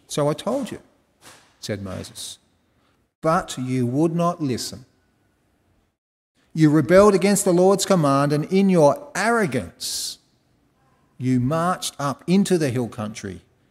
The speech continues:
The Amorites who lived in those hills came out against you." And, and look at this humiliating image here. "They chased you like a swarm of bees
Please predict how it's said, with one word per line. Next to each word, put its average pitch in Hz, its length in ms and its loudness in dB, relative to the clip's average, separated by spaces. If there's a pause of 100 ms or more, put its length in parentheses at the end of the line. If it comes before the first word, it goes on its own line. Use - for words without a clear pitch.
(300)
The 139 160 -2
Amorites 175 560 2
who 147 80 0
lived 170 240 2
in 160 80 0
those 151 240 -2
hills 127 240 -2
came 170 280 -2
out 165 180 0
against 127 440 -2
you." 104 100 -8 (480)
And, 165 220 -6
and 175 220 -2
look 247 100 -2
at - 80 -8
this 185 160 -2
humiliating 170 840 0
image 185 380 -4
here. 113 300 -8 (500)
"They 151 140 -4
chased - 600 -6
you 135 100 -4
like 131 220 -4
a 131 40 -6
swarm 170 520 -4
of 170 240 -6
bees 117 680 -8